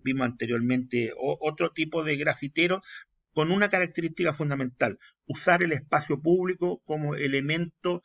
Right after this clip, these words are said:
de, de, de, de impacto. O sea, en la calle se pueden hacer cosas que a la gente le impactan, ¿cierto? Y aquí tenemos el, el caso, ¿no es cierto?, de Jean-Michel Basquiat,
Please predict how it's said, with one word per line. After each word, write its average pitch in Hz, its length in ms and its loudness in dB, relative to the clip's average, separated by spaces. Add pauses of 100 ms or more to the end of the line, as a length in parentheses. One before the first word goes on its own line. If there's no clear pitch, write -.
(260)
de, - 240 0
de, 139 360 -2
de, 131 640 0 (340)
de - 180 -2
impacto. 135 680 0
O 104 100 -8
sea, 135 280 0
en 127 220 0
la 135 140 2
calle 160 340 4
se 147 160 -2
pueden 165 380 -2
hacer 160 320 -4
cosas 160 320 -4
que 151 100 -4
a - 20 0
la 143 80 0
gente 147 380 -6
le 131 80 0
impactan, 120 760 -4
¿cierto? 147 320 -4 (220)
Y 165 160 0
aquí 160 240 2
tenemos 180 380 -2
el, 165 120 -2
el 151 200 -2
caso, 175 340 2
¿no 160 60 -4
es 147 40 -8
cierto?, 170 220 -4
de 151 240 -2 (260)
Jean-Michel 165 640 2
Basquiat, 175 440 0